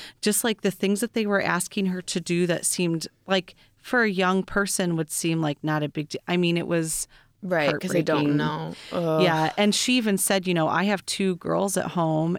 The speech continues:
Speaker 1: and she was saying, "You can only do this for so long before you have to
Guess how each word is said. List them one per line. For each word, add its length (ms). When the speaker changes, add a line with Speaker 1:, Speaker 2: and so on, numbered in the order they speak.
Speaker 1:
and 500
she 240
was 140
saying, 320
"You 160
can 160
only 240
do 120
this 200
for 100
so 180
long 280
before 320
you 160
have 280
to 220